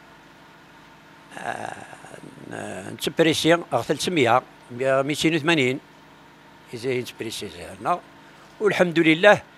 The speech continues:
هذه التليونية غصة دي زر. آه، هذه التليونية غص جامي غادي يف أقرا من الزيت إضاع.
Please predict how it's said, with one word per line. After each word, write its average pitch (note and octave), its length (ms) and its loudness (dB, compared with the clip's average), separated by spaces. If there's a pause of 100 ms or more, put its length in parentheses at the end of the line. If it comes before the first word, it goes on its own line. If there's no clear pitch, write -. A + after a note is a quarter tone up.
(320)
هذه A3+ 120 6
التليونية F3+ 500 2
غصة G3 220 -2
دي D3+ 140 -2
زر. A2+ 160 -6 (1800)
آه، C#3+ 500 4
هذه C3+ 120 -2
التليونية D3+ 560 0
غص G3 220 0
جامي F3+ 500 4
غادي F3 240 0
يف F#3+ 220 0
أقرا D#3+ 640 2
من F3+ 80 -2
الزيت D#3 320 -2 (500)
إضاع. A2+ 260 2